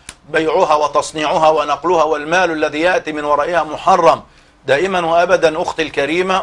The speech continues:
اطلبي الحلال فإنه في رزق الله الكثير، وعند الله الكري-، الخير العميم،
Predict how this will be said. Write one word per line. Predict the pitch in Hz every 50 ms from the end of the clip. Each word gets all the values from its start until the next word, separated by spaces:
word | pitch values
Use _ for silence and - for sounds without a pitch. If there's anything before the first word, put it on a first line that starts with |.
| - -
اطلبي | - - - 175 156 160
الحلال | 151 - - 147 147 160 170 180 185 180 165
فإنه | - 156 131 147 143 143 147 151 180 185 147 160 156
في | - - 139 135 139
رزق | 156 180 175 - - -
الله | 151 139 143 165 175
الكثير، | 160 156 151 - 175 165 - 202 208 196 160 123 - - _ _ _ _ -
وعند | 131 143 170 190 185 175 160
الله | 160 156 151 156 165 180 185 156 165
الكري-، | 165 147 - - 143 139 151 170 175 165
الخير | 151 143 - - - 190 190 180 165
العميم، | 165 160 139 156 175 185 202 202 180 139 113